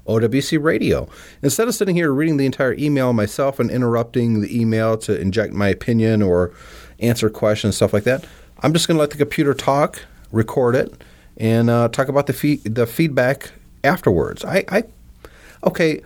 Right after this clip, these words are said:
I, I'll grant you that it, it doesn't sound human,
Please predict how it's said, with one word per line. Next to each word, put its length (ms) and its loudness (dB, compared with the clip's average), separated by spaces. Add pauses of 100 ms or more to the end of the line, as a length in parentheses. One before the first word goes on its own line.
(140)
I, 180 2
I'll 240 0
grant 360 0
you 80 2
that 160 2
it, 200 0
it 320 -2
doesn't 340 2
sound 340 2
human, 540 -2